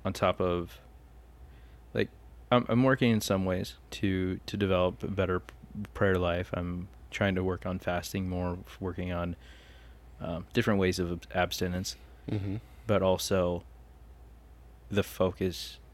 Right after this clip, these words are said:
Speaker 1: I think, is to get more consistent in your prayer life, to avail myself to the Lord, because right now I'm, I'm very closed off, um, in my just daily life.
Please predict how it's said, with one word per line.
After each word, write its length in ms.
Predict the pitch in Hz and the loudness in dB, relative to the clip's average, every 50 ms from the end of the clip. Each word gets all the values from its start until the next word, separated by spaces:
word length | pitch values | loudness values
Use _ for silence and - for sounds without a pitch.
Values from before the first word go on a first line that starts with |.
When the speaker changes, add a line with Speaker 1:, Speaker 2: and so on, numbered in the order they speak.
| - - - - - - - | -20 -20 -20 -20 -16 -10 -6
Speaker 1:
I 80 | 98 - | -6 -6
think, 320 | - 95 87 82 - - - | -4 -4 -4 -6 -6 -10 -10
is 400 | - - - 90 85 - - - - - - - - - - | -8 -4 -2 -2 -2 -2 -6 -10 -14 -18 -20 -20 -18 -10 -4
to 160 | - 104 87 - - | -2 -2 -2 0 2
get 220 | - 95 82 - - - - - - - - - - - - - - - | 2 2 2 2 -2 -12 -20 -20 -20 -20 -20 -20 -20 -20 -20 -18 -10 -4
more 220 | 101 98 95 92 | -2 0 0 0
consistent 600 | - - 104 95 - - 80 - - - - - - - | 0 -2 -4 -4 -4 -4 -6 -6 -6 -6 -8 -8 -8 -10
in 120 | - 95 90 | -8 -6 -6
your 140 | 87 87 85 | -6 -6 -6
prayer 260 | - - 92 90 87 | -6 -6 -4 -4 -4
life, 240 | 85 85 85 85 - - - - - - - - | -4 -4 -4 -6 -8 -10 -20 -20 -20 -18 -10 -4
to 160 | - 110 107 | 2 2 2
avail 340 | - 101 92 92 95 92 92 | 2 2 2 2 4 4 4
myself 380 | 90 90 87 - - 90 87 | 2 0 0 -2 -2 -4 -4
to 100 | - - | -2 -4
the 80 | 90 87 | -4 -2
Lord, 220 | 85 90 90 90 | -2 -2 -2 -2
because 240 | - 98 92 87 87 | -2 -2 -4 -2 0
right 160 | 87 85 85 | -2 -2 0
now 240 | 90 87 85 85 85 | 0 0 0 0 -2
I'm, 140 | 87 85 85 - - - | -4 -6 -8 -10 -14 -10
I'm 140 | - 95 92 | -8 -8 -6
very 200 | 90 85 82 80 | -4 -6 -6 -4
closed 280 | - 95 87 85 - - | -2 0 0 0 0 -4
off, 260 | 104 104 113 - - - - - - - - - - - - - - - - - - - - | -6 -6 -8 -14 -18 -20 -20 -20 -20 -20 -20 -20 -20 -20 -20 -20 -20 -20 -20 -20 -20 -10 -4
um, 320 | - 85 55 - - - - - - - - - - - - - - - - | -4 -4 -4 -4 -8 -12 -14 -16 -20 -20 -20 -20 -20 -20 -20 -20 -20 -14 -6
in 100 | - 98 | -4 -2
my 140 | 92 85 85 | -2 -2 -2
just 260 | 82 85 85 - - | -2 -4 -6 -6 -6
daily 300 | - 87 85 82 82 82 | -6 -6 -6 -6 -6 -8
life. 260 | 82 82 80 82 82 | -8 -8 -8 -8 -8